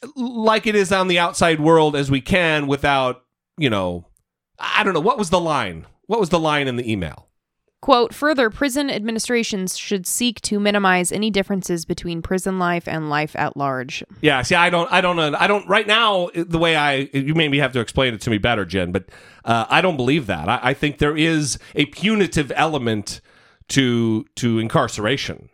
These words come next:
Speaker 1: It's not just about rehabilitation. It's also about a fucking timeout, and part of that timeout is a punishment. Uh, if you murder somebody, if you rape someone, uh, it's, it shouldn't be just, "Oh,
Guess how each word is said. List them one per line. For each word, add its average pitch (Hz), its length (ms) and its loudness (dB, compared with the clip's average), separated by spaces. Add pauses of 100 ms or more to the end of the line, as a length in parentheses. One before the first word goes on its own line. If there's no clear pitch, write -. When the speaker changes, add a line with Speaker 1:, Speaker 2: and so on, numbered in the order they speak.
(160)
Speaker 1:
It's - 380 -8
not 160 300 2
just 135 360 -2
about 120 300 0
rehabilitation. 113 800 -2
It's 98 160 -2
also 113 340 0
about 98 400 -2 (460)
a - 60 0
fucking 127 340 0
timeout, 110 640 -2
and 98 200 -8
part 123 200 -2
of - 20 -12
that 107 160 -4
timeout 110 460 -2
is 87 100 -10
a 90 60 -8
punishment. - 720 -8 (500)
Uh, 95 320 0
if 92 80 -4
you 151 100 2
murder 143 320 4
somebody, 131 580 0
if 120 140 -4
you 131 80 0
rape 117 340 0
someone, 120 680 0 (500)
uh, 147 380 0
it's, - 200 -2
it 196 120 0
shouldn't 196 300 0
be 202 160 2
just, 160 280 -2
"Oh, 277 460 2